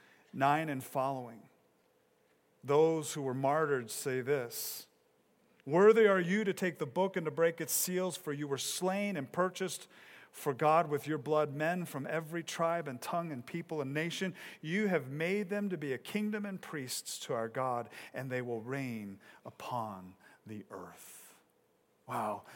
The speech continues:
This God who sits in unapproachable light, who no man can see, <laughs> sent his Son so that from every tribe and every nation, men would be purchased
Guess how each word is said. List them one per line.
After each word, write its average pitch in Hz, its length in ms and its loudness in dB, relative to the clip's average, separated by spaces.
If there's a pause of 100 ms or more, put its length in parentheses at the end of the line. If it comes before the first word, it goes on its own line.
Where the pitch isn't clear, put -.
(160)
This 196 240 6
God 151 520 10 (120)
who 175 100 2
sits - 640 2 (160)
in 196 160 6
unapproachable 202 800 8
light, - 500 4 (580)
who 185 140 4
no 202 240 12
man 285 320 12
can 262 200 6
see, 233 440 6 (1200)
<laughs> 143 80 -2 (640)
sent 196 280 10
his 208 140 6
Son 185 340 8 (880)
so 151 320 4
that 131 280 4 (640)
from 120 200 -2
every 135 220 2
tribe 95 500 0 (160)
and 107 120 -6
every 127 220 -4
nation, 95 420 -8 (1400)
men 139 420 0
would 135 160 -2
be 127 120 -4
purchased - 840 -8